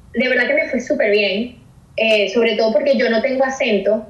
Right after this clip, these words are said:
cuando yo hablo inglés. Yo, yo viví muy chiquita en Estados Unidos y gracias a Dios eso, y creo que también tener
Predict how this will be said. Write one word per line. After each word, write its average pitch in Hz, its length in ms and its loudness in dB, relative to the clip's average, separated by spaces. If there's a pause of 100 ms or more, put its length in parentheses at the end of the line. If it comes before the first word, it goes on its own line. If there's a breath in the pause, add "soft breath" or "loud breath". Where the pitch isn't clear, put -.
cuando 214 240 2
yo 196 160 4
hablo 190 220 2
inglés. 220 380 2
Yo, 202 280 2
yo 208 120 4
viví 220 300 4
muy 240 140 2
chiquita 247 440 0
en 254 80 -2
Estados 220 260 0
Unidos 240 420 2
y 208 240 4
gracias 196 300 0
a 247 40 2
Dios 247 220 0
eso, 233 400 2
y 233 240 0
creo 233 180 0
que 285 80 4
también 208 340 0
tener 240 200 0